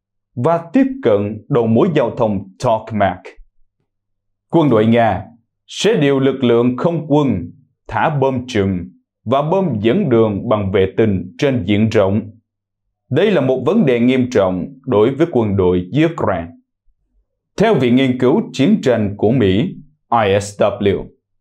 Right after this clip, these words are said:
quân đội Ukraine đang chuẩn bị cho đợt tổng kích thứ ba. Hãng tin Sputnik của Nga đã đưa tin, quân đội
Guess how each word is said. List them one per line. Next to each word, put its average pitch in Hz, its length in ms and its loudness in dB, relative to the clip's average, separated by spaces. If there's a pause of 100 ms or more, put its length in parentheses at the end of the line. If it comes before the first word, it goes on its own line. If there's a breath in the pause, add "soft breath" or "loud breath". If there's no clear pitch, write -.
(600)
quân 143 220 0
đội 101 260 2 (160)
Ukraine 98 440 -2 (580)
đang 214 260 0
chuẩn 151 320 2
bị 107 460 2
cho 131 140 2
đợt 98 200 2 (180)
tổng 107 360 -2
kích 220 120 0 (200)
thứ 113 120 2
ba. 92 340 -2 (960)
Hãng 143 340 0
tin 143 200 2
Sputnik 107 760 -4 (180)
của 113 140 2
Nga 107 460 0
đã 98 140 2
đưa 104 300 2
tin, 92 360 -4 (680)
quân 170 200 2
đội 113 220 2